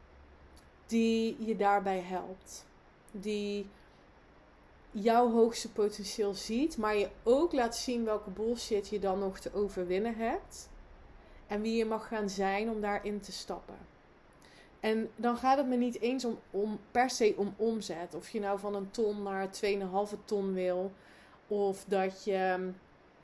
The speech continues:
je winstpercentage zou willen vergroten. Ik vind het veel interessanter om te kijken naar de mate van vervulling die je ervaart. Dus hoe joyful is jouw reis dan in het ondernemerschap en in het leven?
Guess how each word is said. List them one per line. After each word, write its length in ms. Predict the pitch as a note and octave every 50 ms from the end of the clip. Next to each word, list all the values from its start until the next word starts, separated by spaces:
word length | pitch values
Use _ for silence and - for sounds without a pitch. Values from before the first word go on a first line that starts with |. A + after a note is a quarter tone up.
| - - - - -
je 160 | - G#3+ G3+
winstpercentage 1040 | G3 G3+ G#3 G#3+ A3 G#3+ - - A3 G#3 G3 G3+ G#3 F#3+ F#3+ G3+ E3 F3+ F3+ - G3
zou 200 | F#3 G3 F#3 F3+
willen 220 | F#3 F#3+ F#3 F#3 F#3
vergroten. 580 | - F#3 - - - F#3 F3+ F3+ F#3 F#3 F3+
Ik 120 | E3+ F#3 -
vind 160 | - A#3 A3+
het 80 | A3+
veel 400 | - - - - D4 D4 D4+ C#4+
interessanter 640 | - - A#3 - - - - A#3+ A3 A3+ G#3+ G#3 -
om 140 | - G#3 G3+
te 100 | - - -
kijken 380 | - G#3+ G3+ G#3 G3+ G3+ G3+ F#3+
naar 340 | F#3+ F#3+ F#3 F#3 F#3+ F#3+ - - - - - - - -
de 100 | G3 G3+
mate 380 | G3 G3 G3 F#3+ G3+ G3+ G#3+
van 240 | G3 - G#3 G3 F#3+
vervulling 540 | G3 G#3+ F#3 - - G3+ G3 A3+ B3+ D4 D4
die 140 | C#4 C#4+ C#4
je 80 | C#4+
ervaart. 800 | C#4 - A#3+ C4+ C4+ - C#4 C4+ C#4 D#4 F4 F#4+ - - - - - - - - - - - -
Dus 600 | - F#3 G3+ A3 G#3 G#3 G3+ G3+ - - - - - - - - - - - - - - - - - -
hoe 200 | A3 A#3 A3 F#3+
joyful 720 | - - - G#3+ G3 G3 G3+ G3 G3 - - G#3+ F#3+ - -
is 260 | - F#3+ A3+ A3+ -
jouw 220 | - C4 C4 C4 C4
reis 420 | A#3+ B3+ C4 C4+ C#4 B3 - -
dan 320 | - B3 B3+ C#4+ D#4 F4 E4+
in 180 | - - B3+ B3+
het 140 | B3+ B3 A#3+
ondernemerschap 920 | - B3 B3 B3 B3 B3 A#3 A#3 B3 A#3+ A#3 - - - B3+ C#4 D4+ -
en 120 | - A#3 A#3
in 100 | A#3 A#3+
het 120 | A#3+ A#3
leven? 500 | A#3 A3+ A#3 A#3+ B3 A#3+ A#3+ - B3